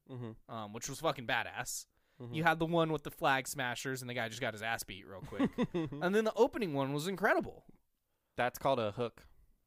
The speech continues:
Speaker 2: Yeah, it, and it's great.
Speaker 1: And
Speaker 2: And
Speaker 1: did
Speaker 2: it
Speaker 1: it work?
Speaker 2: didn't even really make sense, 'cause Sam was putting on a suit, and then he was the Falcon, and then he was at the place where he had to put the suit on for.
Speaker 1: Yeah.
Speaker 2: I don't understand why they opened with him putting the suit on,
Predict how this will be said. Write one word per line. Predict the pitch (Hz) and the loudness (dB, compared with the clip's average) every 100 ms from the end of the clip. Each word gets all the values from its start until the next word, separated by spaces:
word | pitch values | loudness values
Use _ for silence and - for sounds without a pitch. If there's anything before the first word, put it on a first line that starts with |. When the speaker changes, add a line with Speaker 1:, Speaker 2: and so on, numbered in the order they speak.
| _ - | _ 2
Speaker 2:
Yeah, | 240 202 | 2 2
it, | 160 175 | -2 -2
and | 208 240 | -2 -2
it's | 196 | 0
great. | 427 392 | -2 -2
Speaker 1:
And | 123 | -2
Speaker 2:
And | 147 | 0
Speaker 1:
did | 185 | 0
Speaker 2:
it | |
Speaker 1:
it | 110 | 0
work? | 117 156 | 0 -2
Speaker 2:
didn't | - 277 294 | -2 0 0
even | 285 262 | 0 2
really | 277 262 | 2 2
make | 254 | 0
sense, | - 302 196 - | 2 0 0 -2
'cause | 160 | -4
Sam | - 214 208 | 0 0 0
was | - | 2
putting | 214 220 | 4 4
on | 202 | 2
a | 180 | -2
suit, | - 226 170 - _ - | 0 0 0 -2 _ -6
and | 165 | 0
then | 185 | 2
he | 185 175 | 4 4
was | 143 | 2
the | 151 | 2
Falcon, | 190 180 - 131 127 | 4 4 4 -4 -2
and | 147 165 | 0 0
then | 175 | 2
he | 165 | 2
was | 147 | 2
at | 139 - | 0 -2
the | |
place | - 147 127 | -4 -4 -4
where | 139 120 | -4 -4
he | 127 | -4
had | 117 113 | -6 -6
to | 113 - _ - | -14 -16 _ -12
put | 127 | -12
the | - | -10
suit | 135 113 | -8 -8
on | - - | -10 -18
for. | - - _ _ _ _ _ _ _ _ _ _ _ _ _ _ _ | -20 -20 _ _ _ _ _ _ _ _ _ _ _ _ _ _ _
Speaker 1:
Yeah. | 117 110 113 - - _ _ _ _ _ _ | -8 -4 -4 -8 -20 _ _ _ _ _ _
Speaker 2:
I | 160 | 0
don't | 185 | 2
understand | 165 156 160 | 2 2 4
why | 147 147 | 4 4
they | 151 | 4
opened | 135 151 143 | 2 2 2
with | 127 | 0
him | 139 127 | -2 -2
putting | 147 135 | -2 -4
the | 113 | -4
suit | - 131 | 0 0
on, | 107 92 | -2 -10